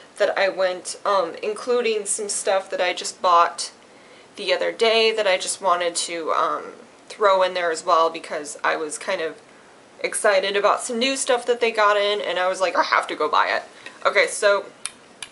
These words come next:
the, uh, ten off thirty, I got, need two candles. I already have both of these. I wanted backups because I'm sure I'm going to like them.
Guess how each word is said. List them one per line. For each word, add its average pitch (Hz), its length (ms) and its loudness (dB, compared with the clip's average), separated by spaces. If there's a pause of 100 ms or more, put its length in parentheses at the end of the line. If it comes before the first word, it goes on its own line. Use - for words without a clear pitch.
(340)
the, 220 360 0
uh, 185 600 2 (560)
ten 247 180 2
off 240 140 2
thirty, 220 440 4
I 190 120 2
got, 196 240 0 (400)
need 202 180 -6
two 254 160 -2
candles. 214 640 0
I 208 200 4
already 302 360 2
have 220 580 4
both 180 260 2
of 214 220 -4
these. 233 580 -4 (800)
I 214 120 4
wanted 214 340 4
backups 202 640 0
because 226 300 -2
I'm 208 120 -2
sure 196 340 0
I'm 202 120 0
going 185 300 -6
to 196 140 -10
like 185 340 -2
them. 254 380 0